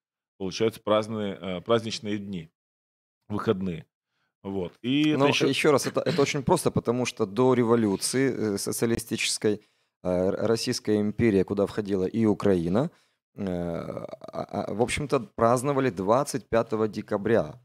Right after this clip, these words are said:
Speaker 2: как, как, как и весь христианский мир. Повторюсь, хоть и раз-, разница в календарях была, юлианский, григорианский, но тем не менее, э, кстати, есть ещё новоюлианский, да, и там как раз-таки новоюлианский совпадает,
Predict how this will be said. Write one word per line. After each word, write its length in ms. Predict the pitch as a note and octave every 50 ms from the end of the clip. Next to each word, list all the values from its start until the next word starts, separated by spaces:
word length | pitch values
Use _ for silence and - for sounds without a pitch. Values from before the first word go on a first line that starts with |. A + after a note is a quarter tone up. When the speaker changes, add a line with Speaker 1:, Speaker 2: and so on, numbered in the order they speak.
| _ _ _ _ _ - -
Speaker 2:
как, 180 | - G#2+ G2+ -
как, 200 | - G2 - _ _ _
как 180 | - A2 - -
и 40 | G#2+
весь 220 | F#2+ B2 C#3+ -
христианский 600 | - A2 G#2+ - - A2+ A2 A2 - - - A2
мир. 280 | A2+ A2+ F#2 D#2 - -
Повторюсь, 380 | _ F2+ F2+ G2 A2+ A#2+ G2+ -
хоть 220 | - A#2+ A2+ -
и 160 | G#2+ A2 G#2+ - - - _ _
раз-, 240 | - - - C3 A#2+
разница 420 | A2 A#2 C3 B2 A2 A2 G#2+ - G2
в 80 | -
календарях 460 | - A2 A2 A2 A2 A2 G#2+ G2 F2
была, 240 | E2+ G2 A#2 D3+ G#3+
юлианский, 560 | E3+ A#2 G#2+ G2+ G2+ G2+ G2 F#2 - - F#2+
григорианский, 580 | F2+ F#2 F2+ F#2+ F#2+ F#2+ F#2+ F2 E2 - - -
но 240 | F#2+ A2 A2 G2 - - _ _ _ _
тем 280 | - - A#2+ B2 A#2+ A#2+
не 100 | A#2 A2+
менее, 500 | G#2+ G2 F2+ E2+ D#2+ D#2 D#2 D#2 - - -
э, 340 | E2+ E2+ E2+ E2 E2 E2 E2
кстати, 200 | - - G#2 G#2+
есть 120 | G#2+ G2 -
ещё 180 | G2+ - -
новоюлианский, 1200 | G#2 G2+ G2 G#2 A#2 A#2+ A#2+ G2 F#2+ F#2 E2 E2 E2 D#2+ E2+ D#2+ D#2+ - - - - - - -
да, 260 | - - - F#2+ G2 F#2
и 80 | F2 E2+
там 200 | - G2+ F#2+ G#2+
как 160 | - _ -
раз-таки 380 | F#2+ F#2+ - - F2 - F#2+
новоюлианский 760 | F#2 G2 G2+ F#2 F2 F2 F2 F2 F2 F#2 G#2+ A#2+ - - G2
совпадает, 720 | - - G2 - - - F#2 F2+ G2+ F#2+ F2 E2+ D#2 -